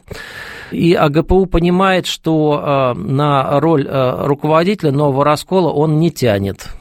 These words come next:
Тот авторитет, который у него в церковной среде был, э, очень быстро исчез. Поэтому начинают искать, э, новых, э, деятелей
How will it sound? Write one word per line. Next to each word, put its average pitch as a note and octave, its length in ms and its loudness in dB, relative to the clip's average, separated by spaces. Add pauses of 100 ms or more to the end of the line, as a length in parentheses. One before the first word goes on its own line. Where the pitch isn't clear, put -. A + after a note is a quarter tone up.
(500)
Тот D#3 180 2
авторитет, D3 560 0
который C3 280 -2
у - 20 0
него C3 100 0
в - 40 -10
церковной C3 440 0
среде C3+ 380 0
был, F3 420 0
э, B2 280 2
очень - 500 -4
быстро B2 580 -2
исчез. - 600 -2 (560)
Поэтому C3 320 2
начинают F#3 800 0
искать, F#3+ 400 -2
э, C#3 320 0
новых, D#3 760 0 (840)
э, A#2 300 2
деятелей D#3+ 640 2